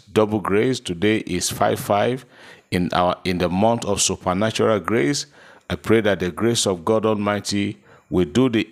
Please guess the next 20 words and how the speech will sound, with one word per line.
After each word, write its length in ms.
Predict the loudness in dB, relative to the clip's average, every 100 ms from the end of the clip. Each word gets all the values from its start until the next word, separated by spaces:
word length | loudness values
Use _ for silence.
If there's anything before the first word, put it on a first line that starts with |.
| -4
impossible 760 | -4 -2 0 0 -2 -2 -4
in 260 | -2 -2 0
your 160 | 0
life. 460 | 0 0 0 -4 -6 -14 -20 -18 -2
The 120 | -2
hand 280 | 0 0 2
of 140 | 0
the 100 | 2
Almighty 480 | 2 2 -2 -2 -2
God 180 | 0 2
will 180 | 2
bring 240 | 0 -4 -2
to 120 | -2
pass 460 | 0 0 0 -4 -8 -12 -20 _ 0
every 460 | 0 0 0 0 0
of 240 | -4 0
your 140 | -2
heart 240 | 0 0 0
desires 540 | -2 0 2 0 -2
today 480 | -2 0 0 -2 -8